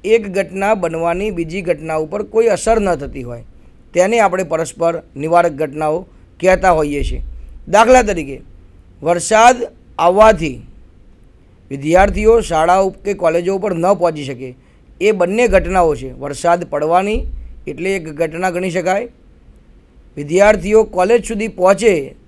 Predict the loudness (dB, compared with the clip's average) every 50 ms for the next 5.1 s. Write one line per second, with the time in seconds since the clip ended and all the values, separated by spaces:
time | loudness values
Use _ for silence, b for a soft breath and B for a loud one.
0 | _ -8 -8 -6 -4 -4 -4 -2 -2 0 0 -2 -2 -2 -4 -4 -4 -4 -6 -6
1 | -6 -6 -6 -6 -10 -10 b b b b b b b -4 -4 -4 -4 -2 0 0
2 | 2 2 0 -2 -2 0 0 0 0 2 0 0 0 -2 -4 -2 -2 0 0 -2
3 | -2 -4 -4 -6 -6 -6 -8 -4 0 0 0 0 0 -2 -2 0 0 0 0 -2
4 | -6 -6 -4 -2 0 0 0 0 -2 -4 -4 -4 -4 -4 -6 -8 -8 -12 -14 -16
5 | -16